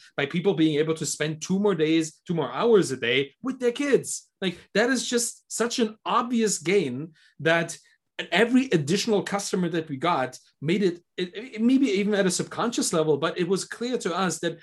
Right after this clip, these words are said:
we were literally making people feel better about their lives because they had more opportunity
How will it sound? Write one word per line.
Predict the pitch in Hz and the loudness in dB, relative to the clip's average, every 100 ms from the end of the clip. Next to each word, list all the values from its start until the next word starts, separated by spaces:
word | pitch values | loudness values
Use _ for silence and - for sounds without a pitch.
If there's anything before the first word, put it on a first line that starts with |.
| - - | -18 -4
we | 165 | -2
were | 226 240 | 4 6
literally | 208 165 156 196 247 214 185 190 | 8 6 8 8 8 4 4 2
making | 156 185 202 185 | 0 0 -2 -6
people | - 180 190 180 | -6 -4 -2 -4
feel | - - 165 214 202 | -6 -4 2 4 2
better | 156 170 175 156 117 - | 4 4 6 4 2 -2
about | 131 135 139 | 0 2 2
their | 131 | -2
lives | 110 104 95 - - - - | -2 -6 -10 -10 -12 -12 -2
because | 139 160 | 2 4
they | 170 | 4
had | 143 156 180 185 151 | 4 2 2 2 0
more | 139 160 165 | 2 4 2
opportunity | 156 147 151 147 139 139 | 0 -4 -2 0 2 0